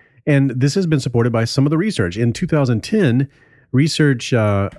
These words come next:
into the way judges give out their decisions both before and after meals showed that in, um, in a case of one thousand one hundred and twelve judicial rulings concerning prisoner paroles over the course of ten months,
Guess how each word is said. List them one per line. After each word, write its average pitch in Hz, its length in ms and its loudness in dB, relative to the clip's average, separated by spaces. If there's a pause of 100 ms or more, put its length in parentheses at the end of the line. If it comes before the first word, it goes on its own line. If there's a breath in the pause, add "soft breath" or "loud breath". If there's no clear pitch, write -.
(200)
into 123 560 2
the 110 80 0
way 110 160 2
judges 101 640 0
give 101 320 0
out 98 180 0
their 101 100 -2
decisions 98 560 0
both 101 240 0
before 120 480 0
and 98 160 -2
after 90 300 -2
meals 110 480 0
showed 90 400 -2
that 92 260 -2
in, 107 260 0
um, 92 320 -2 (100)
in 120 80 0
a 113 40 0
case 147 260 0
of 101 120 -2
one 143 200 0
thousand 143 340 2
one 123 140 2
hundred 113 200 2
and 104 100 -4
twelve 107 340 0
judicial 101 440 -2
rulings 80 500 -6
concerning 95 480 -2
prisoner 127 400 0
paroles 90 480 -2
over 87 80 -4
the 104 80 -2
course 101 320 -2
of 92 80 -8
ten 117 200 0
months, 78 400 -8